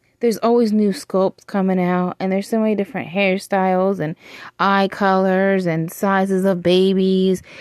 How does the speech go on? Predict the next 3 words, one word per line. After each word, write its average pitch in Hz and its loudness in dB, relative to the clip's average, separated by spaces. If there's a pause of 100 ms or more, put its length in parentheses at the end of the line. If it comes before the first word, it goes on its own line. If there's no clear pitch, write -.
(440)
So, 247 0 (520)
and 220 2 (540)
so, 226 2